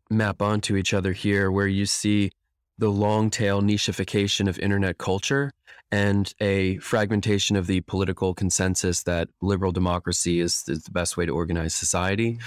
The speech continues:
So in my work in the last few years, I've tried to map the real edges of the political spectrum and, and find all these fringe niche ideologies. Like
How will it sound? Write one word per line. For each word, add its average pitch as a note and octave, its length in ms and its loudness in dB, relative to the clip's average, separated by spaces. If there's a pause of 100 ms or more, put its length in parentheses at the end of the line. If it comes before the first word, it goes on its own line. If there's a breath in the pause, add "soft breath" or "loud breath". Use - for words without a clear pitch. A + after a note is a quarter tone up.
(200 loud breath)
So F#2+ 380 2
in F#2 340 0
my G2+ 200 2
work G2+ 240 0
in G2 60 0
the F#2 60 0
last F#2+ 320 -2
few G2+ 140 -2
years, G2 380 0
I've F2+ 220 -2
tried F#2+ 280 0
to F#2 60 -2
map F#2 360 0
the F2 80 -2
real G2 440 2
edges F#2+ 500 0
of F#2 320 -4
the F2 340 0
political E2+ 400 -2
spectrum G2+ 640 0
and, F2+ 200 0 (240 loud breath)
and F#2 160 -2
find G2 300 0
all F#2+ 200 2
these F2+ 260 -2
fringe F#2 560 -2
niche F#2 640 0
ideologies. D#2+ 800 -2 (240 loud breath)
Like E2 300 -2